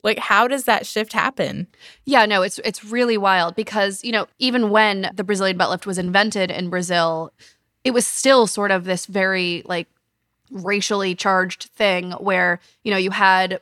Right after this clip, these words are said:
Speaker 2: Brazilians of European descent saying, like, "Oh, I don't want, like, a big butt like that. I don't wanna look like people of other races." But it was, like, a beauty standard within those communities. So,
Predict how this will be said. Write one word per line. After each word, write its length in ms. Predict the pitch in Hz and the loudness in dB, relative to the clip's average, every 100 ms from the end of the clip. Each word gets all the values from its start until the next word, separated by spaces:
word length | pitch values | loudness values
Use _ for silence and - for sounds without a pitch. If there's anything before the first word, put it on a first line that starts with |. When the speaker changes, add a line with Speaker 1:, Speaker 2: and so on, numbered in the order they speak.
| _ | _
Speaker 2:
Brazilians 680 | 220 208 208 214 208 196 190 | -6 0 2 2 2 2 -2
of 160 | - 190 | -4 -2
European 420 | 196 190 254 226 | -2 -2 -2 -2
descent 420 | 208 - 185 175 | -2 0 0 0
saying, 300 | - 185 175 | -6 -6 -4
like, 220 | 175 170 - | -4 -4 2
"Oh, 140 | 233 | 4
I 120 | 202 196 | 4 2
don't 240 | 196 - | 0 0
want, 340 | 180 170 - | 2 2 0
like, 140 | 180 180 | -4 -6
a 40 | |
big 220 | 175 185 | -4 -4
butt 140 | 175 - | -2 -2
like 180 | 180 - | -2 -2
that. 240 | 165 160 | 0 0
I 80 | 170 | -2
don't 220 | 180 165 | -4 -2
wanna 180 | 175 170 | 0 0
look 300 | 175 175 - | -4 -6 -2
like 320 | 170 156 - - - | 0 -2 -8 -20 -16
people 380 | - 180 175 165 | -10 -2 0 2
of 120 | 165 | 0
other 220 | 175 165 | 0 0
races." 560 | 160 160 - 117 131 - - - | -2 -4 -4 -6 -6 -12 -20 0
But 140 | 214 | 0
it 160 | 196 196 | 0 0
was, 280 | 196 196 190 | 4 4 2
like, 120 | 190 | -2
a 80 | 185 | -4
beauty 240 | 185 175 | -4 -4
standard 400 | 185 180 170 175 | -4 -4 -2 -4
within 420 | 180 185 214 208 | -4 -4 -2 -2
those 220 | 185 170 - | -2 -4 -4
communities. 500 | 185 170 131 92 - | -4 -4 -6 -10 -6
So, 400 | 190 180 165 | 0 2 2